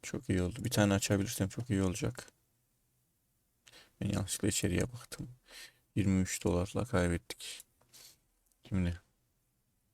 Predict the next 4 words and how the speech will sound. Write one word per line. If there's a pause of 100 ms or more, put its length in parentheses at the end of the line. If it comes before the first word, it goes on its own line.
(1120)
altı
yüz
seksen
var.